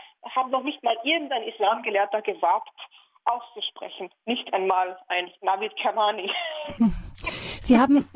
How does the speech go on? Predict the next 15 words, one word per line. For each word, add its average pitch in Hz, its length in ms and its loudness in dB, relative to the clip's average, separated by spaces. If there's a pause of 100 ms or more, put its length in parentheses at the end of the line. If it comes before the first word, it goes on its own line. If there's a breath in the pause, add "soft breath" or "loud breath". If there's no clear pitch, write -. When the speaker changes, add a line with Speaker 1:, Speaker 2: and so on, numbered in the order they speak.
(100)
Speaker 2:
eben 269 420 6
das, 247 340 2
äh, 226 220 6 (100)
Neue 220 320 4
Testament 233 600 4
Jesus 247 600 4
zitiert. - 920 2 (640 loud breath)
Es - 100 0
gibt 294 160 0
aber 226 140 6
auch - 140 4
in 240 80 4
der 226 80 8
Bibel 294 360 4
ja 190 280 6